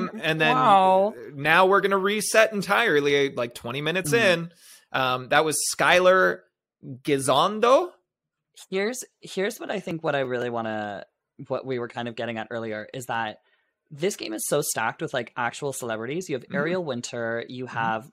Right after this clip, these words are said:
Speaker 1: Brenda Song, Justice Smith,
Speaker 2: Oh, yeah,
Speaker 1: Skylar
Speaker 2: Justice
Speaker 1: Gisondo,
Speaker 2: Smith.
Speaker 1: yep, Emily Axford, Lance Henriksen, Le-, where is it? Ted Raimi, David fucking Arquette.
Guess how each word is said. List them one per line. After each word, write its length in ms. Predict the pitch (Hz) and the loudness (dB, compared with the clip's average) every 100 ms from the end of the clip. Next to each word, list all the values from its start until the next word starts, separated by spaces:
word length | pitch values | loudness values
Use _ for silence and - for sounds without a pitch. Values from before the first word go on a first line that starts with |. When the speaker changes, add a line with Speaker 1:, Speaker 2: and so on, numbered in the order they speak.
| - | -6
Speaker 1:
Brenda 260 | 139 156 | -4 -4
Song, 520 | 165 135 123 120 120 123 135 | -4 -2 -2 -4 -6 -10 -12
Justice 500 | - 143 - - 175 - - | -4 -2 -2 -4 -4 -4 -6
Smith, 420 | 131 123 123 - | -4 -4 -6 -8
Speaker 2:
Oh, 60 | - _ - - | -16 _ -6 2
yeah, 80 | 143 | 2
Speaker 1:
Skylar 140 | 160 180 | 2 0
Speaker 2:
Justice 180 | 170 139 | -2 0
Speaker 1:
Gisondo, 640 | 123 123 127 123 123 123 | 0 -2 -2 0 0 0
Speaker 2:
Smith. 180 | 131 - - | -4 -12 -14
Speaker 1:
yep, 360 | 147 143 160 160 - | -2 2 2 2 -2
Emily 360 | 147 165 175 | 0 0 0
Axford, 960 | 123 127 131 - - 123 123 123 123 120 - | 0 -2 -2 -10 -6 -4 -2 -2 -4 -6 -8
Lance 340 | 131 135 156 | -8 -8 -8
Henriksen, 760 | - 123 123 - 123 117 120 120 - | -8 -8 -8 -10 -8 -6 -6 -8 -10
Le-, 680 | 127 127 120 120 120 117 113 | -10 -8 -6 -6 -6 -6 -8
where 200 | 131 117 | -8 -6
is 140 | 117 117 | -6 -8
it? 160 | - | -12
Ted 300 | - - 170 | -8 -2 -2
Raimi, 760 | 175 120 120 147 131 107 110 120 | -2 -6 -6 -6 -6 -8 -10 -4
David 340 | 147 160 175 | -4 -2 -4
fucking 420 | - - - 135 - | -8 -12 -10 -12 -8
Arquette. 600 | 131 127 - 147 113 123 | -8 -10 -8 -6 -6 -8